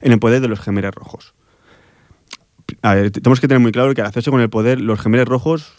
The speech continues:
llevaban varios odios acumulados, ¿no? Desde su creación. En primer lugar, el odio a una clase de dirigente corrompida, tanto la del antiguo régimen monárquico de Sihanouk, que les había rechazado, como la posterior de Lon Non, con la que se habían enfrentado en la guerra civil.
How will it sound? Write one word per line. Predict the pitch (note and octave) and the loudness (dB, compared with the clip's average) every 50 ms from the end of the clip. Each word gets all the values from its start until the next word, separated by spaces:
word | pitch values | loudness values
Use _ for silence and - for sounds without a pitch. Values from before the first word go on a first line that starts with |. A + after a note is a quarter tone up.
| - - | -10 -4
llevaban | A#2 G#2+ A2+ A#2 A#2+ A#2 A2+ A2 | 0 2 2 2 2 2 0 0
varios | A2 A2 A2 A2+ A2+ G#2+ - - | 0 0 2 2 0 0 0 0
odios | A#2+ A2+ A#2+ A#2+ A2+ - | 2 4 4 2 2 0
acumulados, | G#2+ G2 G#2 G2 G2 F#2+ F2+ F2 E2+ F#2 - | -2 0 0 0 2 0 0 -2 -4 -4 -2
¿no? | G#2 G2+ | 0 2
Desde | G#2+ A2 G2 G2+ G2+ | 2 2 2 0 -2
su | G2 - G2 F#2+ F#2 | 0 0 0 0 0
creación. | - G2 E2+ F2 - - G#2+ G#2+ A#2+ C#3 - - _ _ _ _ _ - - - - - _ _ _ _ _ | 0 -2 -4 -6 -4 -2 0 0 0 0 -4 -10 _ _ _ _ _ -20 -20 -20 -20 -20 _ _ _ _ _
En | - B2 A#2+ | 2 2 4
primer | A#2 A2 A2 A#2 B2 | 4 2 2 4 4
lugar, | C3 C3 C3 C3 C3+ C#3+ C#3+ - - _ _ _ _ _ _ | 4 4 4 2 2 0 -2 -4 -10 _ _ _ _ _ _
el | - A2 A2 | -2 0 0
odio | A#2 A#2 C3 B2+ | 2 2 2 2
a | |
una | B2+ B2 A2 | 2 0 0
clase | A#2 A#2+ A2+ - C3 | -2 -4 -2 -2 0
de | A#2+ | 0
dirigente | A#2+ A#2+ A#2 A2 A#2+ B2 A2+ G#2 | 2 0 0 0 0 0 0 0
corrompida, | F#2+ G2+ G2 G2 F#2+ F#2+ - A#2 B2 B2 C3+ D3 E3 - _ _ _ _ _ _ | -2 -4 -6 -6 -10 -2 0 2 2 2 0 -4 -6 -12 _ _ _ _ _ _
tanto | - G2+ G2 A#2 | -4 -2 0 2
la | G#2+ G#2 | 2 2
del | G2+ | 2
antiguo | G2 G2+ G2 F#2 A2 A2+ A2 A2+ | 2 0 0 2 2 4 4 4
régimen | A2 A2 A#2+ A2 - - G#2+ A2 G#2+ G#2+ | 4 2 2 0 2 2 2 4 4 4
monárquico | G#2+ G#2+ A2 A2+ A2 G#2 G#2+ - - - - - | 6 6 4 4 2 0 -4 -10 -10 -14 -12 -8
de | F#2+ G#2 | -6 -6
Sihanouk, | G#2 - G#2 G2 G#2 A#2 A2+ G2+ - - - _ _ _ _ _ _ _ - | -4 -2 0 2 2 2 2 0 -4 -8 -18 _ _ _ _ _ _ _ -2
que | - G#2+ | 0 0
les | G2 - | 2 2
había | G2+ G2 G#2 | 2 2 4
rechazado, | G#2 A2 G#2+ - G#2+ G2+ - C3+ B2+ A2 F2 - - _ | 2 2 0 -2 -6 -4 -2 0 0 0 -2 -6 -10 _
como | - G#2 G2 | -2 0 0
la | G2 G2 | 0 0
posterior | - G2+ G2 - - F#2+ G2 G2+ | -2 -4 -4 -4 -2 -2 0 2
de | G#2+ G#2+ G#2+ G#2+ G#2+ | 2 2 4 4 2
Lon | G#2 G#2+ G#2 G#2+ A2 | 2 2 2 4 4
Non, | A#2 A#2 G2+ - - _ _ _ - - - - _ _ | 2 2 0 -2 -6 _ _ _ -20 -20 -20 -20 _ _
con | - A2 | 0 0
la | G#2 | 0
que | G2+ G2+ | 0 -2
se | - G2 | -2 -2
habían | F#2+ F#2+ G#2 | 0 0 0
enfrentado | G#2+ G2 A2 G2+ G2+ A#2+ A#2+ A#2+ A#2+ | 0 0 0 0 2 2 2 4 2
en | A#2 | 2
la | A2 A2 | 0 -2
guerra | G#2+ G#2 G2+ | -2 -6 -6
civil. | - - A2 A#2+ B2+ D3 F3+ F3 | -4 -2 0 0 0 -2 -4 -8